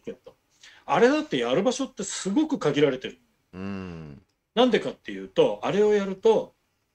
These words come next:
Speaker 1: 床が痛むって言われるわけ。
Speaker 2: あー、なるほど。
Speaker 1: あの、だって、車椅子で激突するでしょ？
Speaker 2: うん、うん。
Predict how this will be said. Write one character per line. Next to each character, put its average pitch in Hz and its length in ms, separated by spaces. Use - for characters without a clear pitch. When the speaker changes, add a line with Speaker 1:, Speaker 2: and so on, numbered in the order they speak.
Speaker 1:
床 185 340
が 226 80
痛 196 240
む 226 120
っ - 20
て - 240
言 92 60
わ 92 80
れ 85 100
る - 80
わ - 120
け。 - 120
Speaker 2:
あ 76 560
ー、 71 40
な 73 100
る 76 60
ほ 73 80
ど。 82 160
Speaker 1:
あ 143 100
の、 92 240
だ 131 100
っ - 80
て、 - 220
車 175 260
椅 165 80
子 - 100
で 95 100
激 113 300
突 151 80
す - 160
る 147 80
で 98 80
し - 120
ょ？ - 40
Speaker 2:
う 104 40
ん、 - 20
う 107 40
ん。 85 480